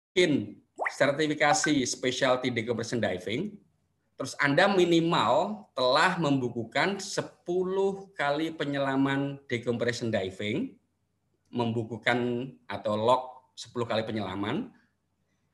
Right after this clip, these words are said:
terus Anda bisa co-teaching. Contohnya co-teaching itu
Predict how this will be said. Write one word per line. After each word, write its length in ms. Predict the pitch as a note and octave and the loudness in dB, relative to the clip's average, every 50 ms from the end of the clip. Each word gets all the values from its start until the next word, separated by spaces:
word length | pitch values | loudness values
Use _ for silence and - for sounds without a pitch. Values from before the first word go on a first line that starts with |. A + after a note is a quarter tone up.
| _ _ _ _ _ | _ _ _ _ _
terus 320 | - D#3 F#3+ F#3+ - - - - | 6 6 6 6 4 -2 -2 -2
Anda 240 | B2+ B2 B2+ D#3+ | -2 2 2 2
bisa 320 | F3+ C#3+ B2+ B2+ - D#3 C3+ | 2 2 0 -2 -2 -2 0
co-teaching. 880 | - D#3+ D3+ D3+ - G#3+ - - - E3+ D3 C3+ A2+ G2+ G2 G2 - - _ _ _ _ _ _ _ _ _ _ _ _ _ _ | 0 0 0 0 0 -6 -6 0 2 2 2 2 2 -2 -6 -10 -12 -16 _ _ _ _ _ _ _ _ _ _ _ _ _ _
Contohnya 480 | - B2+ A#2+ A2 B2 B2+ C3+ C3+ C3+ | -4 -4 -2 0 2 2 2 2 2
co-teaching 560 | C3+ C3+ B2 - C3+ B2+ C3 C#3+ C3+ C3+ C#3 - | 0 0 0 0 -2 -2 0 0 -2 -2 0 0
itu 240 | F3+ F#3 F#3 F#3 | 2 2 2 0